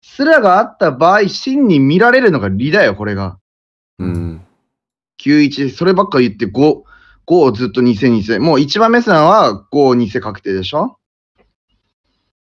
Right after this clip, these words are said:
Speaker 1: うん、俺は絶対に七番は釣らない。え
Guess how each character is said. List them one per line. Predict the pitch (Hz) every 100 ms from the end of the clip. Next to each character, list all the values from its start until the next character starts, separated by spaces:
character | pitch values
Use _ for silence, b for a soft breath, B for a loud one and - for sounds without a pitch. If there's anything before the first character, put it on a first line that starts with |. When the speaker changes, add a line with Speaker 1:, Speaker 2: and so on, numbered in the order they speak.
| _ _ -
Speaker 1:
う | 87
ん、 | 113 117 117
俺 | 180
は | 165
絶 | 170 170
対 | - 233
に | 196
七 | 156 190
番 | 226 202
は | 208
釣 | 208 160
ら | 139 131
な | 123 120
い。 | - B B B B B B B _
え | - 92 95 90 92 82 76